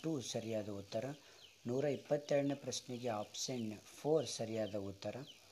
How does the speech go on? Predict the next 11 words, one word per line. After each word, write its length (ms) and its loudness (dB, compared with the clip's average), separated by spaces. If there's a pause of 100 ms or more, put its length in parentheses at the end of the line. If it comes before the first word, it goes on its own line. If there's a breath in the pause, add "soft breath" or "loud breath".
(360 loud breath)
ನೂರ 140 2
ಇಪ್ಪತ್ತ್ಮೂರನೇ 880 2
ಪ್ರಶ್ನೆಗೆ 540 -2
option 600 -2
three 340 0
ಸರಿಯಾದ 480 -2
ಉತ್ತರ. 420 -4 (840 loud breath)
ನೂರ 160 4
ಇಪ್ಪತ್ನಾಲ್ಕನೇ 840 0
ಪ್ರಶ್ನೆಗೆ 560 -4
option 560 0